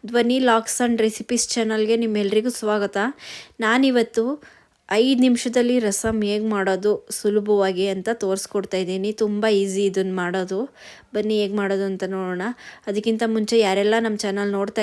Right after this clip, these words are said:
ಇದ್ದೀರಾ, ದಯವಿಟ್ಟು ಸಬ್ಸ್ಕ್ರೈಬ್ ಆಗಿ, ಲೈಕ್ ಮಾಡಿ, ಶೇರ್ ಮಾಡಿ, ಸಪೋರ್ಟ್ ಮಾಡಿ. ಬನ್ನಿ ಹೇಗ್ ಮಾಡೋದು ಅಂತ ನೋಡೋಣ. ಇವಾಗ ನಾನೊಂದು ಕುಕ್ಕರ್ ತೊಗೊಂಡಿದ್ದೀನಿ, ಐದು ಟೊಮೊಟೊ ತೊಗೊಂಡಿದ್ದೀನಿ. ಚೆನ್ನಾಗಿ ಟೊಮೊಟೊ ತೊಳ್ಕೊಂಡು ಒಂದು ಲೋಟ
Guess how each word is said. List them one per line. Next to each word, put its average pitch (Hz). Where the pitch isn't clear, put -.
ಇದ್ದೀರಾ, 202
ದಯವಿಟ್ಟು 202
ಸಬ್ಸ್ಕ್ರೈಬ್ 202
ಆಗಿ, 185
ಲೈಕ್ 208
ಮಾಡಿ, 196
ಶೇರ್ 202
ಮಾಡಿ, 196
ಸಪೋರ್ಟ್ 202
ಮಾಡಿ. 190
ಬನ್ನಿ 220
ಹೇಗ್ 202
ಮಾಡೋದು 196
ಅಂತ 185
ನೋಡೋಣ. 185
ಇವಾಗ 208
ನಾನೊಂದು 202
ಕುಕ್ಕರ್ 220
ತೊಗೊಂಡಿದ್ದೀನಿ, 202
ಐದು 220
ಟೊಮೊಟೊ 208
ತೊಗೊಂಡಿದ್ದೀನಿ. 190
ಚೆನ್ನಾಗಿ 214
ಟೊಮೊಟೊ 202
ತೊಳ್ಕೊಂಡು 202
ಒಂದು 226
ಲೋಟ 226